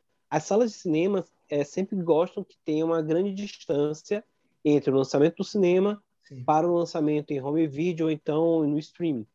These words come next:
Speaker 1: Quando a Warner já começou, desde, acho que desde dois mil e dezesseis, que ela já começava a pensar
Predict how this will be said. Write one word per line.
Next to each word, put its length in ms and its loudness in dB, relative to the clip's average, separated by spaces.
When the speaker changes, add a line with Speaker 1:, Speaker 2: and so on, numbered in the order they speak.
Speaker 1:
Quando 340 0
a 60 0
Warner 300 0
já 80 -6
começou, 540 -2
desde, 360 0
acho 220 -6
que 100 -14
desde 340 -4
dois 220 4
mil 160 2
e 40 -6
dezesseis, 800 0
que 80 -10
ela 100 -2
já 100 -10
começava 520 -2
a 40 -2
pensar 560 -2